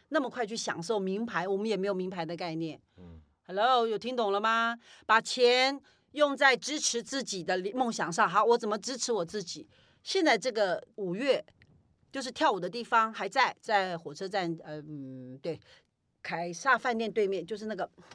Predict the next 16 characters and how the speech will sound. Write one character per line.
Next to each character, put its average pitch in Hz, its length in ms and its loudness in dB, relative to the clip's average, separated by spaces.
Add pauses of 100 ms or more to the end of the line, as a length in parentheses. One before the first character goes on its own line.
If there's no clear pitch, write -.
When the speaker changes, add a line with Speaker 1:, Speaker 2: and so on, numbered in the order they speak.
Speaker 1:
跳 277 160 4
舞 202 60 -2
的 196 80 -4
地 220 120 -4
方， 214 300 0
Speaker 2:
嗯 185 140 -16
哼。 185 240 -18 (320)
Speaker 1:
一 320 120 -2
张 294 340 2
卡 185 360 0
两 170 180 -4
千 214 240 -6
块， 180 320 -2 (380)
现 277 180 -2
在 247 120 -4
是 196 120 -12